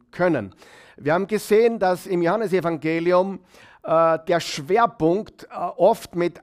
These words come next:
einzelnen Personen war, mit denen Jesus Kontakt hatte, mit denen Jesus sich, äh, ja, unterhielt, wie die, wie Nikodemus in der Nacht oder die, die Frau am Jakobsbrunnen unter Tag,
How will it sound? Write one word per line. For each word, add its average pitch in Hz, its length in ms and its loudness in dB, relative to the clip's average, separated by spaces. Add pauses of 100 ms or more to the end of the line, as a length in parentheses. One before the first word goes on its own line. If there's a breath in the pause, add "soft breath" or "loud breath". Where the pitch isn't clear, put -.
einzelnen 220 680 -4
Personen 190 1000 0
war, 135 540 0 (220 loud breath)
mit 160 220 -4
denen 175 240 0
Jesus 170 460 -2
Kontakt 156 580 -4
hatte, 101 320 -12
mit 117 200 -10
denen 151 160 -2
Jesus 175 360 -6
sich, 170 240 -6 (440 loud breath)
äh, 160 300 -2
ja, 165 260 0 (120)
unterhielt, 160 720 0
wie 139 120 -4
die, 139 200 -4 (120)
wie 147 140 -4
Nikodemus 160 920 -4
in 135 160 -8
der 139 100 -6
Nacht 156 460 -2
oder 131 160 -8
die, 135 260 -6 (260 loud breath)
die 131 100 -6
Frau 160 220 2
am 151 160 0
Jakobsbrunnen 143 1000 -4
unter 135 420 -8
Tag, 151 420 -2